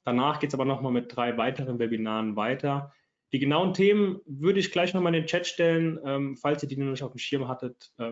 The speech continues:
meldet euch jetzt gerne noch dafür an. Könnt ihr natürlich jederzeit machen,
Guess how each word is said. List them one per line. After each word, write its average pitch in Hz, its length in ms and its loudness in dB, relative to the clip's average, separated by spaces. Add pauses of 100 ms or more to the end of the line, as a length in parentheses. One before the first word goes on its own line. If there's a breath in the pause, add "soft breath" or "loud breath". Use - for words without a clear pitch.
meldet 120 320 -4
euch 120 200 -8
jetzt - 280 -16
gerne 147 220 2
noch 147 160 0
dafür 120 300 -8
an. 165 280 -2 (160)
Könnt 127 160 -8
ihr 123 80 -6
natürlich 123 320 -4
jederzeit 120 480 -4
machen, 123 300 -6